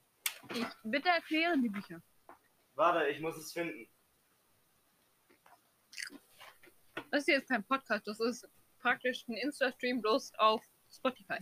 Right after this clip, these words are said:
Speaker 2: Ich hab's gefunden.
Speaker 1: Mhm.
Speaker 2: Ich hasse Menschen und verdammt, wie ich Untertitel hasse. Da ist keine S-Bombe drin.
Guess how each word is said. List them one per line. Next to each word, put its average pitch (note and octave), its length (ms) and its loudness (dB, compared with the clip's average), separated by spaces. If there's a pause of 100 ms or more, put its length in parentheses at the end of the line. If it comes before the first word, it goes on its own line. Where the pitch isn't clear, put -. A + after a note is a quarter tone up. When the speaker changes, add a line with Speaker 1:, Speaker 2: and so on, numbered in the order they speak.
(260)
Speaker 2:
Ich C3+ 120 6
hab's D3 180 10
gefunden. C#3+ 380 6 (1800)
Speaker 1:
Mhm. A3+ 340 2 (600)
Speaker 2:
Ich - 60 -4
hasse B2 180 8
Menschen C3 300 12
und E3+ 80 12
verdammt, C#3 280 12
wie D3 60 12
ich C#3+ 80 12
Untertitel A2+ 400 12
hasse. A2 220 -2
Da B2 80 10
ist - 160 6
keine B2 180 6
S-Bombe A2 400 4
drin. G#2+ 240 -4